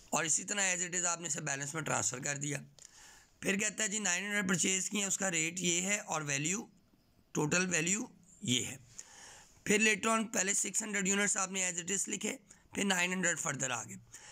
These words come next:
स्पेशल आइडेंटिफिकेशन मेथड में वो कहता है फ़ाइव हंड्रेड जो यूनिट आपने बेचे हैं वो, आ, जो बेचे हैं वो,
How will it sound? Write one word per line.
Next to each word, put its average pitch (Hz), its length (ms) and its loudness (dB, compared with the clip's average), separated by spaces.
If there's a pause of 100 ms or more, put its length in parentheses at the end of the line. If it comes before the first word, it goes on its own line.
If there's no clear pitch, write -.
(100)
स्पेशल 233 540 -2 (200)
आइडेंटिफिकेशन 170 800 -2
मेथड 165 260 -2
में 180 100 0
वो 180 60 2
कहता 165 260 0
है 202 60 0
फ़ाइव 170 460 -2
हंड्रेड 185 220 2
जो 170 100 0
यूनिट 175 320 0
आपने 180 220 -2
बेचे 156 280 0
हैं 170 60 0
वो, 180 200 2 (880)
आ, 151 320 4
जो 151 200 -4
बेचे 156 300 2
हैं 175 280 0 (560)
वो, 156 220 8